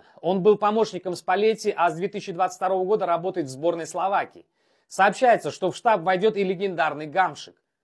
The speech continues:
Поможет ли неаполитанцам вторая за сезон смена тренера, покажет лишь время. Абат Аймбетов поделился впечатлениями об игре в чемпионате Турции. «Здесь высокий уровень игры, я это заметил.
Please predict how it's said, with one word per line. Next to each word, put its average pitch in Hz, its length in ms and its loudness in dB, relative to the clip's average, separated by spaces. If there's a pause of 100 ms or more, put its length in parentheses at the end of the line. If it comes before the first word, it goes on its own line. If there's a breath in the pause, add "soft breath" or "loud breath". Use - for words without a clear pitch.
(240)
Поможет 254 420 6
ли 254 100 4
неаполитанцам 240 800 2
вторая 214 320 4
за 196 80 -4
сезон 196 380 -4
смена 214 320 -2
тренера, 247 420 2
покажет 202 540 0
лишь 151 180 -6
время. 147 380 -4 (580)
Абат 240 380 4
Аймбетов 262 500 4
поделился 233 540 2
впечатлениями 214 640 -2
об 190 120 -2
игре 214 220 2
в 220 60 -10
чемпионате 202 560 -4
Турции. 214 560 -2 (360)
«Здесь 220 360 2
высокий 247 380 4
уровень 240 340 4
игры, 226 260 -2
я 185 260 2
это 180 140 -4
заметил. 190 600 -6